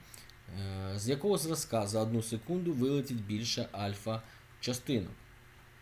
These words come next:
Періоди піврозпаду даних радіонуклідів відрізняються майже, майже у три мільйони разів. За той самий час у зразку радію відбудеться набагато більше альфа-розпадів, ніж,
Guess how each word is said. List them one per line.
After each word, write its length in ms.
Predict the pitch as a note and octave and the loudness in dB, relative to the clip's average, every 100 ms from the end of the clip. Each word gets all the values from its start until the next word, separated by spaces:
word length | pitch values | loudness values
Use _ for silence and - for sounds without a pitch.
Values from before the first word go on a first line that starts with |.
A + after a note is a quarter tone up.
| - - - - - - - - | -20 -20 -20 -20 -20 -20 -20 -10
Періоди 440 | - D#3+ F3 C#3+ C#3 | -4 2 4 4 2
піврозпаду 640 | C3+ C#3+ F#3+ G3 C#3 B2+ | 2 2 2 2 2 2
даних 420 | A#2 C3 A#2+ A2 | 4 6 4 4
радіонуклідів 800 | A2+ A2 A#2 A#2+ B2+ F#3 E3 C3+ | 2 4 4 2 0 -2 0 2
відрізняються 640 | A#2 A#2 A#2 C#3+ D#3 D#3+ A#2+ | 2 4 2 2 0 2 2
майже, 540 | A2 B2+ C3 A#2+ A2 | 2 2 0 -2 -2
майже 460 | A2 B2+ F3 D#3+ C#3+ | 0 2 0 0 -2
у 100 | B2+ | -2
три 240 | A2 B2+ | 2 4
мільйони 480 | B2 B2 A#2+ A2+ A2+ | 6 4 4 2 2
разів. 380 | C#3 C#3+ G#2 G2 - - - - - - - | -2 -2 -4 -4 -14 -20 -20 -20 -20 -14 -2
За 140 | A#2+ | 0
той 160 | D3 C#3+ | 2 4
самий 320 | D3 C#3 C3+ | 4 2 2
час 440 | - F3 F#3+ - - | 0 0 0 -4 -2
у 100 | B2 | 0
зразку 420 | B2 A#2+ - A#2 | 0 -2 0 4
радію 380 | C3 E3+ E3 C#3 | 4 4 2 0
відбудеться 520 | A#2 A2+ C3+ B2 A#2 | 2 2 2 2 2
набагато 480 | A2+ A#2 B2+ A#2+ A#2 | 4 4 2 2 0
більше 460 | A2+ C3+ A#2 - | 2 2 2 0
альфа-розпадів, 920 | G2 G#2 C#3+ D#3+ E3 E3 D#3 D3+ C#3+ A#2 | -2 2 2 2 0 0 0 -2 2 2
ніж, 420 | G#2+ A2 C3+ | 2 2 0